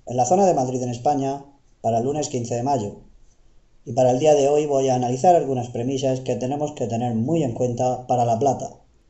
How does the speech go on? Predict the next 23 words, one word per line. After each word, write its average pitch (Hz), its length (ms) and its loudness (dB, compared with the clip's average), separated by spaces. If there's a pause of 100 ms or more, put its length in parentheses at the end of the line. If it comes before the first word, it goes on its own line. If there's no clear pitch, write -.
(140)
Bien, 127 360 0
eh, 139 280 2
la 135 120 4
plata, 180 320 6
como 135 360 2
claramente 165 480 4
podemos 127 400 0
apreciar 123 560 -2
en 127 100 -2
la 123 80 2
gráfica 160 400 2
de 135 140 0
tiempo 120 480 -2
diario 120 360 0
que 113 100 -2
adjunto 160 440 -2
al 107 160 -2
presente 120 440 -4
vídeo, 120 500 -4 (540)
ha 147 100 0
protagonizado 147 880 4
una 156 280 0
estricta 123 680 -4